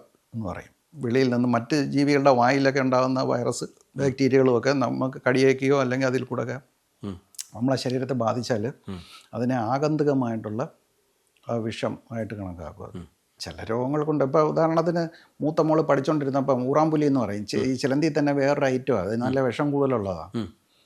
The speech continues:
Speaker 1: അത് കഴിച്ചതോടുകൂടി അയാൾക്ക് ഭയങ്കര പാൽപിറ്റേഷനായി, നെഞ്ചിടിപ്പൊക്കെ കൂടി.
Speaker 2: ഉം.
Speaker 1: പിന്നെ പാരിപ്പള്ളി മെഡിക്കൽ കോളേജിൽ അന്നേരം അവിടെ കാണിച്ചിട്ട്
Speaker 2: ഉം.
Speaker 1: കുറഞ്ഞില്ല.
Speaker 2: ഉം.
Speaker 1: ഞാൻ പിന്നെ ഇവിടെ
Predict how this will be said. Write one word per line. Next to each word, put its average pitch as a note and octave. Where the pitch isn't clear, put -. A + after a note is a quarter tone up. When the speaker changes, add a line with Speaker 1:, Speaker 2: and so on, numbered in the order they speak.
Speaker 1:
അത് D3+
കഴിച്ചതോടുകൂടി C#3+
അയാൾക്ക് C#3+
ഭയങ്കര C3+
പാൽപിറ്റേഷനായി, A2+
നെഞ്ചിടിപ്പൊക്കെ G#2+
കൂടി. G2
Speaker 2:
ഉം. F2+
Speaker 1:
പിന്നെ B2
പാരിപ്പള്ളി C3+
മെഡിക്കൽ C3+
കോളേജിൽ C#3
അന്നേരം B2+
അവിടെ C3+
കാണിച്ചിട്ട് C3
Speaker 2:
ഉം. G#2+
Speaker 1:
കുറഞ്ഞില്ല. A2+
Speaker 2:
ഉം. A#2
Speaker 1:
ഞാൻ C3+
പിന്നെ C#3+
ഇവിടെ C#3